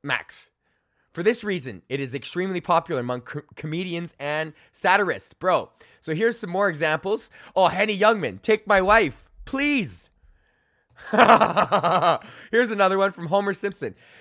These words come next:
"If I could just say a few words, I'd be a better public speaker." Paraprodokian. Uh, you know, this is great. "I haven't slept for ten days because that would be too long." Mitch Hedberg. You know,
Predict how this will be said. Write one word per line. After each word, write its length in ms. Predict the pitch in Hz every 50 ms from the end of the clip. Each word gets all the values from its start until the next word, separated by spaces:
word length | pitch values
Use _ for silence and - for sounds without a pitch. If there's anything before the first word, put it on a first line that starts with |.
| - - -
"If 140 | 143 - 180
I 100 | 175 175
could 160 | 175 190 156
just 180 | 202 214 - -
say 160 | 208 202 196
a 40 | 180
few 220 | - 202 208 196
words, 540 | 175 196 196 202 208 190 185 - - - _ _ _ _ _ _
I'd 220 | - 147 165 156 139
be 140 | 165 185 175
a 60 | 151
better 280 | 139 170 170 175 185
public 400 | 165 - - 175 175 165 175 160
speaker." 600 | - - - - 180 190 185 - 139 92 - - _ _ _ _ _ _ _ _ _ _ _ _ _ _ _ _ _
Paraprodokian. 920 | - 175 190 208 208 - 208 214 190 185 185 196 220 - - 196 143 - - _ _ _ _ _ _ _ _ _ _ _ _ _ _ _ _ _ -
Uh, 580 | 147 156 156 156 160 156 156 160 160 160 160 175
you 120 | 220 240
know, 200 | 190 151 160 180
this 240 | 160 160 185 185 -
is 120 | 202 160
great. 420 | 120 147 175 208 233 165 - _ _ _ - - - _
"I 80 | - 160
haven't 320 | 180 214 208 196 208 170
slept 280 | - - 214 202 - -
for 100 | 190 170
ten 280 | - - 202 190 190
days 560 | 180 196 202 214 208 139 85 76 - - _ _ _ _ _ _ _ -
because 300 | 123 175 185 - 185 160
that 200 | 135 180 170 170
would 120 | 170 160 135
be 140 | 160 165 151
too 180 | - 190 180
long." 420 | 165 156 160 175 180 131 90 76 92
Mitch 240 | 117 135 170 165 -
Hedberg. 420 | 190 190 185 156 180 143 92 - _ _ _ _ - - - - - -
You 100 | 151 156
know, 260 | 151 175 220 -